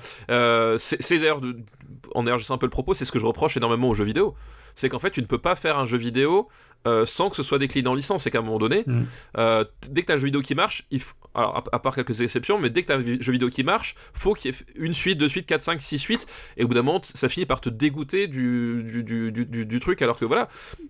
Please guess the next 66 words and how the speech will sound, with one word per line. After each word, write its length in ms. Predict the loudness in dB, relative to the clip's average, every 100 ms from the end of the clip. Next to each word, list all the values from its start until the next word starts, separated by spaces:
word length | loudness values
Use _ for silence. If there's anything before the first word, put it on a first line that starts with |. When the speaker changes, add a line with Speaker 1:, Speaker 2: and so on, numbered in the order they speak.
| _ -2
Speaker 2:
C'est 160 | 4
Speaker 1:
Euh, 40 | 6
Speaker 2:
mar-, 180 | 4 0
c'est 180 | -2
marrant 200 | 2 2
parce 160 | 2 0
que 80 | 0
les 80 | 2
gens 120 | 2
me 80 | 2
demandent, 300 | 2 2 2
euh, 160 | 0
qu'est-ce 180 | -2 -6
que 80 | -6
je 60 | -2
pense 140 | 0
de 60 | 0
Death 180 | 0 -2
Stranding, 500 | 0 0 2 2 2
et 40 |
je 40 | 0
leur 80 | 0
dis, 100 | 0
bah, 140 | 2
d'abord, 240 | 2 2 0
j'ai 100 | 0
pas 120 | -4
assez 180 | -4 0
joué 160 | 0
pour, 400 | 0 -2 -2 -2
pour 120 | -4 -2
en 40 |
parler, 220 | 0 0 -2 -12 -20 -16 -2
mais, 480 | 0 2 2 -2 -6 _ _
mais 140 | -2 0
un 80 |
truc 180 | 0 -2
que 120 | 0
j'apprécie 320 | 0 0 -2 -2
dans 80 |
Death 100 | -2
Stranding, 280 | 0 0 0
c'est 100 | -2
que 60 | -2
ça 100 | -4
ressemble 320 | 0 0 0
à 140 | 0 -2
rien 360 | -4 -2 -2 -2
d'autre. 400 | -6 -8 -16 -20 _ _ -4
Speaker 1:
Oui, 160 | 2 4
voilà, 200 | 4 2
c'est 100 | 0
ça. 60 |
Speaker 2:
C'est 160 | 0 2
genre, 200 | 2 2
Speaker 1:
C'est 60 | 2
que 80 | 2
Speaker 2:
c'est 100 | 0
une 80 |
proposition 400 | -2 -2 0 0
complètement 380 | -2 -2 0 2
nouvelle. 320 | 4 2 0 -8 -10
Speaker 1:
C'est 120 | -4
ça, 120 | -2
c'est, 160 | 2 2
ah, 280 | 2 0 -2